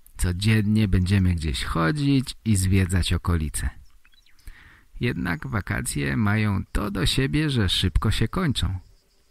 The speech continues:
Najpierw czekamy na nie przez cały rok, a gdy już są, to mijają bardzo szybko. Jestem ciekawy, czy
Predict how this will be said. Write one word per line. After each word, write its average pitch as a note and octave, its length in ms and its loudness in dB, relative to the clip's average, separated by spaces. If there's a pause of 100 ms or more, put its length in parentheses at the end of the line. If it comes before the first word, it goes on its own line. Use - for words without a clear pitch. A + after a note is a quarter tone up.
(260)
Najpierw G2+ 600 0 (400)
czekamy G2+ 540 4
na F2 200 2
nie E2 200 0
przez E2+ 420 -2
cały F#2 380 2
rok, A2 380 2 (520)
a G#2+ 140 -2
gdy G2+ 240 2
już G2+ 260 4
są, F3 420 0 (380)
to A2 120 4
mijają G2+ 680 6
bardzo F#2 600 4
szybko. - 560 0 (1000)
Jestem G3+ 300 -4
ciekawy, C#3 500 2
czy A#2+ 220 2